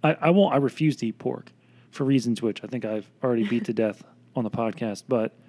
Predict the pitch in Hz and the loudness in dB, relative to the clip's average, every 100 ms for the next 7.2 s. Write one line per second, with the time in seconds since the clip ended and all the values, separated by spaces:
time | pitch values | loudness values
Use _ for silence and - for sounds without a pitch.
0 | _ _ - _ _ 147 123 117 107 104 | _ _ -20 _ _ 0 0 0 -2 -8
1 | - _ _ _ 147 147 147 135 - 131 | -14 _ _ _ 4 6 4 2 4 2
2 | 117 - 110 104 113 101 - 143 135 135 | 2 -2 -2 -2 -4 -10 0 4 6 6
3 | 127 120 107 - - - 123 107 - 117 | 6 4 2 -6 -8 -2 -2 -2 -4 -4
4 | 104 117 - 123 113 110 101 - _ _ | -2 -6 -4 -4 -2 -2 -6 -14 _ _
5 | _ - 131 110 101 - - _ _ _ | _ -6 -4 -2 -6 -12 -16 _ _ _
6 | _ 131 113 - 107 120 113 107 104 104 | _ -2 0 -6 -2 -2 -2 -6 -8 -8
7 | 101 | -8